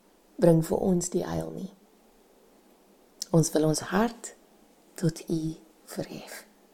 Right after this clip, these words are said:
Kom ons luister saam daarna en sing dit ook in ons gedagtes vanoggend, doodeerlik met ons,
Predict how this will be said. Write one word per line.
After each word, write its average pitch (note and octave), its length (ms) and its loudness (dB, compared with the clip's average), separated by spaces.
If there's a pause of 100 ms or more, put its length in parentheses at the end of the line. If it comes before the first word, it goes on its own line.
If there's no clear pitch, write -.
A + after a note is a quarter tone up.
(1200)
Kom F#3+ 160 6
ons F#3+ 340 6 (800)
luister F3+ 400 6
saam G#3+ 600 6
daarna E3+ 480 4
en E3 460 4 (480)
sing G#3+ 260 6
dit G3+ 360 4
ook A3+ 180 6
in A3+ 120 6
ons G#3 200 6
gedagtes A3 640 2
vanoggend, G#3 580 2 (380)
doodeerlik B3 800 6
met G3 200 6
ons, G#3+ 600 2